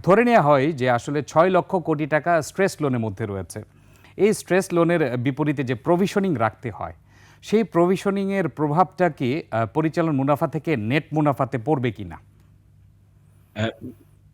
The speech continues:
Speaker 1: সব
Speaker 2: আসলে
Speaker 1: ব্যাংকের না, কিছু কিছু
Speaker 2: না, এ-,
Speaker 1: ব্যাংকের।
Speaker 2: এটা হলো আসলে ব্যাংকগুলো তো ডিফার করছে তাদের পজিশন অনুযায়ী। আমাদের, আহ, যারা, আহ, আগের, আহ, সরকারের সাথে যাদের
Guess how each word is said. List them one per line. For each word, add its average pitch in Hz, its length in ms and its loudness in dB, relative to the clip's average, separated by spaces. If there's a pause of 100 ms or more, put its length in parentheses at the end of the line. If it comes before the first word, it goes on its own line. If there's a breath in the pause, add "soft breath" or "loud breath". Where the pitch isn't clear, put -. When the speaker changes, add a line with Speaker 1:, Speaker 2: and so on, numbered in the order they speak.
(100)
Speaker 1:
সব 151 120 6
Speaker 2:
আসলে 202 100 6
Speaker 1:
ব্যাংকের 175 320 4
না, 98 160 -6 (120)
কিছু 220 200 2
কিছু 156 180 0
Speaker 2:
না, 113 60 4
এ-, 107 60 0
Speaker 1:
ব্যাংকের। 117 200 -6 (260)
Speaker 2:
এটা 127 220 0
হলো 165 220 0
আসলে 165 340 0 (560)
ব্যাংকগুলো 143 480 0
তো 175 120 -2
ডিফার 139 320 -4
করছে 151 480 -6
তাদের 117 380 -6
পজিশন 120 380 -2
অনুযায়ী। 98 420 -2 (520)
আমাদের, 120 520 0
আহ, 110 520 -4 (140)
যারা, 107 280 -2
আহ, - 880 -8 (540)
আগের, 110 360 -2
আহ, 110 520 -4
সরকারের 117 540 -6
সাথে 117 380 -8
যাদের 101 340 -4